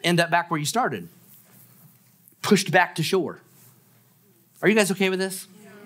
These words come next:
He's helping us to understand it's the word of God that keeps us from these things.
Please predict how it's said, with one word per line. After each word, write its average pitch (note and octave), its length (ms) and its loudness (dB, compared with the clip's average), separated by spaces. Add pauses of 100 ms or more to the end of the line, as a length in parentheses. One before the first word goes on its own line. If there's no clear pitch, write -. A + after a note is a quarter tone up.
(760)
He's E3+ 200 4
helping A3 320 2
us D#3 140 -2
to E3 100 0
understand E3+ 400 0
it's D#3 220 0
the D#3+ 120 0
word E3+ 300 2
of C#3 100 -6
God C3 380 0
that C3 240 -6
keeps - 340 -2
us C#3 140 -4
from C3 180 -4
these B2 240 -4
things. G#2 480 -12